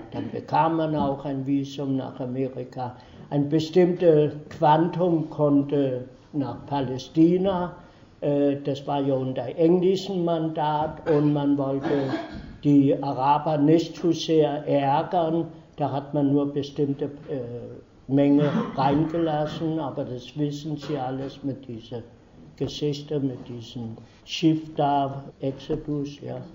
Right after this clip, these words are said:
Die Schwester meines Vaters bekam das Visum. Sie ist dann nach Palästina ausgewandert, zusammen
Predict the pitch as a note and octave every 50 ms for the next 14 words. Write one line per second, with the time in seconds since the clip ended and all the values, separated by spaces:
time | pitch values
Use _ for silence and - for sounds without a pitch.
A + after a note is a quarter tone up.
0 | - E3+ E3 D#3 D#3 D#3+ D#3+ - - - - - D3 D3+ E3 G3 G3+ - - -
1 | E3 D#3+ D3 C#3 C#3 C#3 - - - _ - C#3+ C#3 C3+ B2+ C3 C#3 C3+ C3 -
2 | - - B2+ B2+ B2 B2+ B2+ - B2+ B2 A#2+ G#2 - - - - - - - C#3+
3 | C#3+ C#3+ - C3+ B2+ B2+ B2+ C3 B2 A#2+ - - - C3+ C3 - - C#3+ C3+ B2+
4 | B2 A#2+ - - - G#2 G2+ G#2 G#2+ A2+ A2+ - - - - _ _ _ - -
5 | - D3+ D3 D3 D3 C#3+ - - C#3+ C3+ C3 B2+ B2 B2 B2+ - - B2+ B2+ B2
6 | A#2+ A#2+ A#2 A#2 - - - - - - C#3+ C#3+ D3 D#3 E3 F3+ F3+ F3 E3+ D#3+
7 | E3+ E3 E3+ - - F3 D3+ D#3+ D3+ D3+ D#3 D#3 D#3 E3+ F3 E3+ D#3+ - - -
8 | - - - - - - - - - - - - - - - D#3+ D3+ - - D#3+
9 | D3 C3+ C#3 D3 D#3 D#3+ E3+ E3+